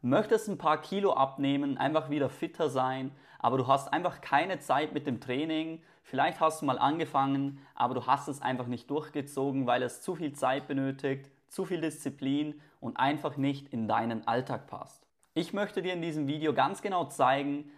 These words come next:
was für ein Training für dich am besten ist und wie du es schaffst, mit circa sechzig bis hundertzwanzig Minuten die Woche ein gutes Training zu machen, das wirklich effektiv ist und genau für deine Alltagssituationen passt. Denn so oft sehe ich einfach,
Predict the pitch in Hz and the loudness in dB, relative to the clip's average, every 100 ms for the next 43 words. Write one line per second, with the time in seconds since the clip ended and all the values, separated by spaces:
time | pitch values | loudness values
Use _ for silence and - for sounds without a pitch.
0 | _ 120 175 - 202 156 160 175 175 147 | _ 4 4 4 -4 -2 -2 -2 -4 -2
1 | 139 139 127 117 135 135 127 139 160 - | -4 -2 -2 0 -2 -4 -6 -2 -2 -4
2 | - _ _ 117 160 226 196 - 147 160 | -18 _ _ -4 0 2 2 4 4 4
3 | - - - - 117 - 139 143 113 151 | 0 -14 -20 -10 -8 -2 0 0 2 2
4 | 190 - 180 180 - 131 - 196 190 - | 0 -2 -6 -6 -6 -6 -4 -4 -4 0
5 | 135 139 143 135 131 147 135 117 110 151 | 0 0 -4 -2 -2 -2 -4 -4 0 0
6 | - 170 165 170 - _ 131 127 185 185 | 2 0 0 -2 -16 _ -4 -2 -2 -2
7 | - 147 151 160 139 139 131 135 135 139 | -4 -2 -2 -2 -4 0 2 0 0 -2
8 | 135 135 - 120 110 165 165 151 - 139 | -2 -4 -12 -10 -2 -4 -2 -4 -4 -4
9 | 131 - 156 147 139 139 139 - _ - | -8 -6 -8 0 0 0 -4 -20 _ -10
10 | 117 131 123 143 175 175 - - 127 113 | -4 2 6 8 6 0 -14 -4 0 4
11 | 127 139 - 127 131 135 139 131 117 - | 4 4 2 2 0 -4 -2 -2 -4 -4
12 | 117 110 104 - 101 - - _ _ _ | -4 -4 -6 -6 -6 -6 -20 _ _ _
13 | _ _ _ 123 135 139 196 180 180 180 | _ _ _ -2 0 4 6 6 4 2
14 | - 156 175 139 135 139 139 143 143 139 | -4 -2 0 0 0 0 2 2 2 -2